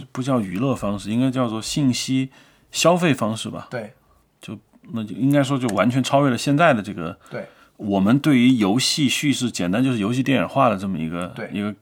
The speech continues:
Speaker 1: 概-，概念。
Speaker 2: 对，而这个东西，就我，就我也想说回来，
Speaker 1: 嗯。
Speaker 2: 它不靠V R，就是它，
Speaker 1: 对。
Speaker 2: 它不靠那个咱们想象的，
Speaker 1: V R已经降温了。
Speaker 2: 就是，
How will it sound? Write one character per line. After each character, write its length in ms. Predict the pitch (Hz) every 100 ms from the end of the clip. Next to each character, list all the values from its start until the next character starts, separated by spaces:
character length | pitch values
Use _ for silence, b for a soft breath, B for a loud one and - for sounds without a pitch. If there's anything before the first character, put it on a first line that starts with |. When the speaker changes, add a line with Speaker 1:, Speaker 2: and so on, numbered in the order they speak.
| -
Speaker 1:
概-， 180 | 117 92 -
概 160 | 107
念。 160 | 92 90 -
Speaker 2:
对， 160 | 107 -
而 140 | 156
这 120 | 190 202
个 80 |
东 160 | 147 143
西， 180 | 131 107 - -
就 120 | 123
我， 140 | 107 107 - -
就 100 | 123
我 100 | 135
也 60 |
想 160 | 147 107 - - -
说 180 | - 120
回 100 | 107
来， 100 | - _ 123
Speaker 1:
嗯。 180 | 113 - -
Speaker 2:
它 120 | -
不 120 | - 117
靠 160 | 160
V 160 | 113 113
R， 200 | - - - - - _ _ _ -
就 100 | 139
是 180 | 123 - - _ - _ -
它， 140 | -
Speaker 1:
对。 80 | -
Speaker 2:
它 100 | -
不 120 | 143
靠 260 | - 214 156
那 140 | 151
个 120 | 139
咱 180 | 135 123
们 80 | 165
想 100 | 208
象 80 | 180
的， 40 |
Speaker 1:
V 60 | 117
R 20 |
已 40 | 98
经 140 | 151
降 220 | 165 135
温 120 | 147 165
了。 60 |
Speaker 2:
就 280 | - - -
是， 160 | -